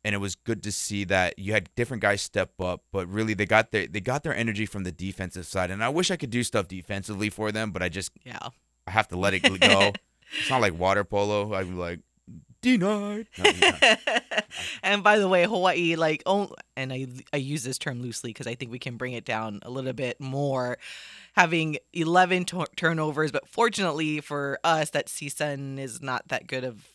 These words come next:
Speaker 2: or like we mentioned, they're not basketball players. So they only scored five points off of Hawaii's eleven turnovers, where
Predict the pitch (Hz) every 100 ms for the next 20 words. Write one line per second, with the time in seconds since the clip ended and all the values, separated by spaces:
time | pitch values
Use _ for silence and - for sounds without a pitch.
0 | _ - 135 120 113 123 123 123 131 120
1 | 123 123 104 113 117 - 151 - 190 202
2 | 185 165 160 165 165 160 151 - - -
3 | - - 180 156 - 151 151 156 - 147
4 | 135 131 - 131 - 139 120 135 135 120
5 | 127 131 127 123 123 143 127 123 110 123
6 | 117 127 123